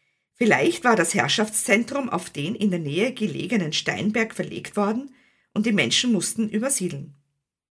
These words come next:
Ein weiteres Zentrum dieser Epoche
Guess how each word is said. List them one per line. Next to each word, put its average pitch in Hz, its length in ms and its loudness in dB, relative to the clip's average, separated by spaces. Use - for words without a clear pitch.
Ein 240 160 4
weiteres 247 500 4
Zentrum 277 480 -2
dieser 202 240 2
Epoche 175 500 -4